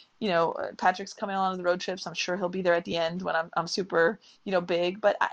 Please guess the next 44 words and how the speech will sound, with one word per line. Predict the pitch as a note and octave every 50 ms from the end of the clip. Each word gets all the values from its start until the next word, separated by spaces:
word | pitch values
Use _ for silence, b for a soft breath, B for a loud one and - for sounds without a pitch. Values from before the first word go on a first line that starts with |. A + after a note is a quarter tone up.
| - b b b b b
you | -
know, | C4+
people | - - D#4 B3+ D#4
have | D#4+ C4+
done | B3 A#3 B3
it | C4
before, | C4 B3 - A#3 G#3+ A#3 C4+ D#4 F4 - - -
and, | F#3+ F#3 F#3+ G3 F#3 -
and, | - G3 F#3 F#3+ -
and, | - F#3+ F#3 F#3+ F#3
uh, | F#3 - -
I'm | F#3+ F#3 G3+
just | G3 - -
gonna | G#3+ F#3+ F#3
try | - - G3 F#3
to | F3+ F#3 - _ -
chart | - - G3 F#3 -
the | G3
journey | F#3 F3+ F3+ F3+ F#3 F#3+ F#3
my, | F#3 F3 E3 -
my, | - F3+ D3+ - -
the | F3+
best | F3 F3 F3+ F#3 - -
way | F3+ F3
I | F3 E3+ F3
can, | - - F3+ E3+ E3+ - A3 A3+ - b b b b b -
and, | G3 F#3 -
and | G3+ G#3+ A3+
I'm | A3+ A#3+
looking | C4+ C4+ - C4+
forward | - - C#4+ D4 C4 -
to | - E3
it, | C#3 G#2+ - -
right? | F#3 E3+ F3+ -
The | -
same | F#3+ - - A#3+ B3
way | B3+ B3+ B3+
you're | B3 A3+ G#3+
only | G#3+ A3 A3 G#3
a | G3
first-time | - G#3 G#3+ - - A3 G3+
head | A3 G3+ G#3
coach | - - G#3 G3 - -
once, | G3 F#3+ G3+ D4 D#4 - -